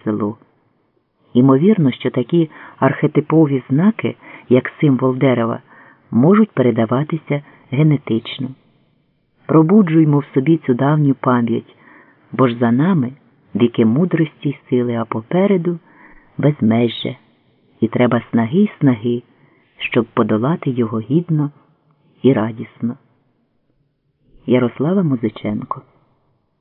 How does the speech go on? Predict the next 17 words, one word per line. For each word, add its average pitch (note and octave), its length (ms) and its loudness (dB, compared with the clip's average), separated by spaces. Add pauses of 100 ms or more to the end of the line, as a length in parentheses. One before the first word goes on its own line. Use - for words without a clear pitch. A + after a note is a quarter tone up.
(1040)
Сонце. C3 520 2 (2250)
Людину, G3 640 6
яка D#3 360 2
підносила E3 760 4
зір D3+ 300 2
до C3 160 2
неба, C#3+ 460 0 (400)
здавня A3 540 4
хвилювало, F#3 680 2
що - 360 -4
ж - 100 -6
таке A3 280 -2 (140)
сонце. B2+ 480 -2 (1200)
Це A#3+ 100 6
ж - 100 -2
питання D#3 500 2 (100)
ставлять F#3+ 420 -2